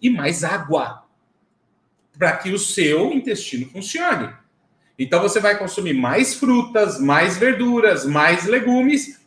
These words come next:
e menos proteína, menos carnes, menos dos doces e mais das frutas.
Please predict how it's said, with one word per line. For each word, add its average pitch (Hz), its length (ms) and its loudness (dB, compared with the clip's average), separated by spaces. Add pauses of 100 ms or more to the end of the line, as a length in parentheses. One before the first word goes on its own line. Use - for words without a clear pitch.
(200)
e 247 80 2
menos 202 580 0
proteína, 117 680 -6 (280)
menos 392 380 -4
carnes, 190 840 -2 (580)
menos 254 720 2
dos 143 300 -2
doces 185 920 2 (560)
e 208 120 0
mais 175 480 2
das 240 240 -2
frutas. - 800 -2